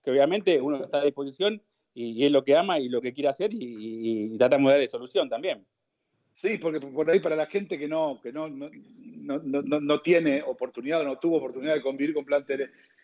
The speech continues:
Speaker 2: el médico termina siendo uno más, un compañero más, pero es justamente ese compañero que más allá de la lesión, eh, siempre tiene un, un momento en la contención de otro tipo de factores que puedan tener,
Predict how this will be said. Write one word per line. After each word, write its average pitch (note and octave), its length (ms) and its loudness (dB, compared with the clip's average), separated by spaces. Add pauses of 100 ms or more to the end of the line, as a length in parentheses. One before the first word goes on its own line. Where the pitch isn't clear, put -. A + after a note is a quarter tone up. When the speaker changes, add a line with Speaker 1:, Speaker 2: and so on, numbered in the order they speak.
(120)
Speaker 2:
el F3+ 120 0
médico B3+ 520 4
termina G3 360 2
siendo G#3+ 340 -2
uno E3+ 180 0
más, F3 320 0
un F#3+ 120 -12
compañero F3+ 520 -6
más, D3+ 240 -4
pero F3 160 2
es A#3 100 0
justamente A3+ 920 -6 (180)
ese G#3 280 -4
compañero G3+ 520 0
que F#3 80 -2
más B3 240 -4
allá A#3 340 0
de G#3 140 4
la G#3 120 2
lesión, D#3+ 720 -4 (600)
eh, E3 100 -4
siempre A#3+ 520 -2
tiene G#3+ 280 -2
un, E3 600 -4
un E3+ 160 4
momento G3+ 480 8
en E3+ 80 6
la D3 140 4
contención D#3 720 -4
de F#3+ 100 2
otro F#3+ 260 -2
tipo F#3 260 -6
de D#3 60 -4
factores E3 460 -2
que C#3+ 120 -8
puedan E3 320 -6
tener, F#3+ 420 -2